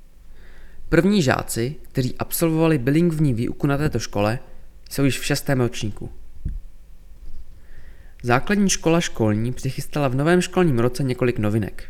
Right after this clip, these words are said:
Výuka informatiky na prvním stupni bude probíhat v menších skupinách. Žáci budou pracovat na počítači, s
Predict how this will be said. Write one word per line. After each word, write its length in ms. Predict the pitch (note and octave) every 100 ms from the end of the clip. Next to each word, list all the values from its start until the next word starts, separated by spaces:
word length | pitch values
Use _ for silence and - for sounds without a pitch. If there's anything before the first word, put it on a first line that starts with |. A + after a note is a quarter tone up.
| - - -
Výuka 420 | B2+ D3 A#3 A3+
informatiky 720 | - B2+ B2 D#3 D#3 - -
na 100 | E3
prvním 320 | D3 E3 F3+ C3
stupni 540 | - A#2 - A#2+ C3+ - - -
bude 140 | B2+
probíhat 460 | C3+ D3 D#3+ F3 D#3+
v 120 | C3
menších 460 | C#3 D#3+ - F3 -
skupinách. 600 | - C3 C3 A2+ - - - - - - -
Žáci 360 | - A#2 -
budou 180 | E3+ F3
pracovat 380 | E3+ D#3+ D#3 C3+
na 80 | A#2
počítači, 640 | A#2+ C3 - C#3+ - D3 - - - - - -
s 140 | -